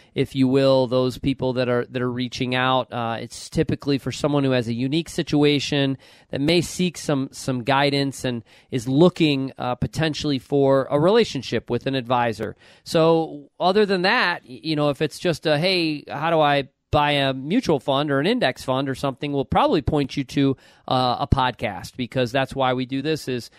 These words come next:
really to provide education for the masses. I will say, coming up in January, which I'm super excited about, we're gonna rehash the, uh, you know, Back to the Basics series that we try to do once a year.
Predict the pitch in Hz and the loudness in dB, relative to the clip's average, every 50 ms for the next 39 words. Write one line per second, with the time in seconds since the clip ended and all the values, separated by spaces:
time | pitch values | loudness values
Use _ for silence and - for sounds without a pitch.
0 | - - _ - - 240 165 185 147 127 - 143 123 139 139 139 135 131 131 120 | -20 -20 _ -2 2 4 4 4 4 2 0 -2 0 2 2 2 2 0 -2 -4
1 | 123 - - 131 127 123 - - 127 - 123 120 120 120 123 127 123 117 - 127 | -6 -4 -2 -2 -2 -2 -2 -6 -6 -2 0 0 0 0 0 -2 -2 -4 -4 -4
2 | 107 135 147 156 156 170 220 285 - - - 160 147 139 - - 170 175 175 170 | 0 2 2 4 6 6 6 6 4 2 0 0 0 0 0 -2 -2 -2 0 0
3 | 160 156 - - 143 131 123 120 113 135 147 156 165 165 160 143 131 127 123 120 | 0 0 0 0 -2 -2 -2 -4 -2 -2 0 0 0 0 0 0 0 2 0 0
4 | 120 - 131 123 117 - - - - 151 143 131 - - 135 139 135 127 127 127 | -2 -4 -6 -6 -4 -4 -4 -2 0 -2 -2 -2 -2 0 0 0 0 0 0 2
5 | 127 123 127 - _ _ _ _ _ _ _ _ _ _ - - - 123 143 151 | 2 2 0 -2 _ _ _ _ _ _ _ _ _ _ -20 -12 -8 -4 -2 0
6 | 208 190 160 139 127 143 165 185 202 202 - - - 180 175 160 139 123 127 - | 2 2 2 2 4 2 2 4 2 2 0 0 0 0 0 0 0 -2 -4 -6
7 | - - - - - - - - _ _ _ 135 127 151 147 143 143 139 139 139 | -8 -14 -18 -20 -20 -20 -20 -20 _ _ _ -2 2 4 4 6 6 6 4 4
8 | 139 135 - 135 135 131 131 131 127 127 127 127 - _ _ - - 135 131 135 | 2 2 0 -2 0 0 2 2 2 0 0 -2 -4 _ _ -10 -4 -2 -2 0
9 | 110 170 165 165 165 - 185 160 143 123 120 147 156 156 - - 156 - - - | 2 2 2 2 0 -2 -4 -4 -2 0 2 2 2 2 0 -2 -4 -4 -4 -2
10 | - 139 139 135 131 131 131 123 - 131 120 120 131 120 - - 143 139 139 135 | 0 2 2 2 2 2 0 0 0 -2 -2 0 -2 -2 0 0 2 2 2 0
11 | 123 127 131 127 127 123 120 135 135 131 - - 131 120 113 123 131 139 135 117 | 0 2 4 4 4 4 4 2 2 0 -2 -2 -4 -4 -2 0 2 4 4 4
12 | 95 80 - | 2 -2 -4